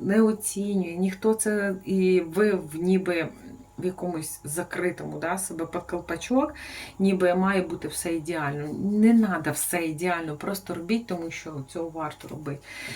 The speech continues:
І я починаю повторюватись, тому я візьму оракули, які нам гарно змалюють. Ось внутрішній, напевно, духовний стан, коли ви будете цим займатися,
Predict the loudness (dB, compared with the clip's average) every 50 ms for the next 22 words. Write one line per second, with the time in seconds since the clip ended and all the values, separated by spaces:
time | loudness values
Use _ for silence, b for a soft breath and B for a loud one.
0 | B B 4 6 6 6 6 6 2 2 2 0 -4 -4 -4 -4 -2 -2 -2 -2
1 | 0 0 -2 -2 0 2 4 6 8 10 8 8 8 6 4 4 4 2 4 6
2 | 8 8 8 8 8 6 4 2 0 -2 0 2 2 4 4 4 4 4 4 4
3 | 4 2 2 2 2 4 4 2 0 -2 -2 -2 0 0 0 -2 -4 -6 B B
4 | B B B B -8 -6 -4 -4 -4 -4 -6 -8 -6 -6 -6 -2 0 2 4 6
5 | 6 4 4 2 0 -8 -16 -20 -20 -20 -20 -20 _ -20 _ -20 -20 -20 -20 -20
6 | -20 -6 -6 -6 -6 -6 -12 -20 -20 -20 _ _ _ _ -20 -20 -14 -12 -10 -8
7 | -8 -10 -10 -8 2 6 6 6 6 6 2 -4 -6 -4 -4 -4 -4 -2 -2 -2
8 | -2 0 -2 -2 2 2 0 0 4 4 6 6 6 2 -2 -6 -8 -8 -8 -4
9 | -2 0 2 0 0 0 -2 -2 0 0 0 0 0 -2 -2 -4 -4 -4 -4 -6
10 | -6 -8 -8 -8 -8 -8 -8 -8 -8 -6 -4 -4 -4 -4 -4 -6 -8 -8 -10